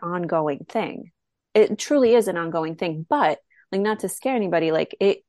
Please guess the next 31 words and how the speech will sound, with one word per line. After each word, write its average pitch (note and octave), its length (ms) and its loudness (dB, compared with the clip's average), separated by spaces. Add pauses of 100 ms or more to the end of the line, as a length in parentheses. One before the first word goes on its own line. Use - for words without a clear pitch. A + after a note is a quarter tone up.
(100)
it A3 160 4
can A#3+ 200 -2
feel G#3 520 2
like D#3 180 -4
a E3 60 -6
smooth F#3 420 -4
ride. D#3 320 0
Like, D#3+ 200 -4
I'm G#3+ 180 -2
at G3 180 -8
the - 100 -20
point - 420 -6
where D#3+ 320 0 (400)
I A3 140 2
recognize F3 680 -4
things. E3+ 520 -6
I, G3 360 2 (640)
I A4+ 100 4
still G3+ 300 2
sometimes F3 680 -4 (160)
get F3 360 0 (140)
ruffled E3 580 -4
or D#3+ 100 -4
whatever. D#3+ 440 -4
And E3+ 240 -6
then E3+ 120 -6
it's E3 160 -8
just E3+ 240 -6
like, E3 360 -2 (1200)
it F#3+ 380 4
passes - 920 -4